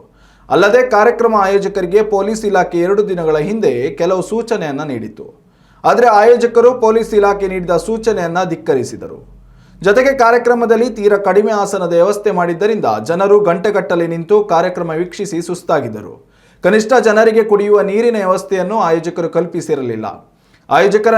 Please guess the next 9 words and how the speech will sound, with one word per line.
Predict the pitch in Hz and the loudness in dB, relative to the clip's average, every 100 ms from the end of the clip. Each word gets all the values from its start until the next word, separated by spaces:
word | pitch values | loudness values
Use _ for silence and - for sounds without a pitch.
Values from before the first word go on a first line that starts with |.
| 208 | 2
ನಿರ್ಲಕ್ಷ್ಯದಿಂದಲೇ | 202 214 208 220 196 196 196 214 220 | 2 2 0 -2 -2 0 0 0 0
ಕಾರ್ಯಕ್ರಮದಲ್ಲಿ | 190 185 185 175 170 165 190 | -2 0 -4 -4 -2 -4 -4
ನೂಕುನುಗ್ಗಲು | 208 214 185 165 160 | -4 -4 -2 0 0
ಉಂಟಾಗಿತ್ತು. | 185 175 139 113 - 78 - _ _ _ | -2 -4 -4 -6 -12 -18 -20 _ _ _
ಇದರಿಂದಾಗಿ | 147 185 208 214 226 247 - | -2 2 4 4 2 0 0
ಸಾಕಷ್ಟು | 220 214 233 233 | 0 2 0 0
ಮಂದಿ | 220 208 233 | -2 -2 0
ಅಸ್ವಸ್ಥಗೊಂಡಿದ್ದಾರೆ | 214 202 202 202 185 175 165 170 165 | 0 2 -2 -2 -4 -4 -2 0 0
ಎಂಬ | 160 156 | 0 2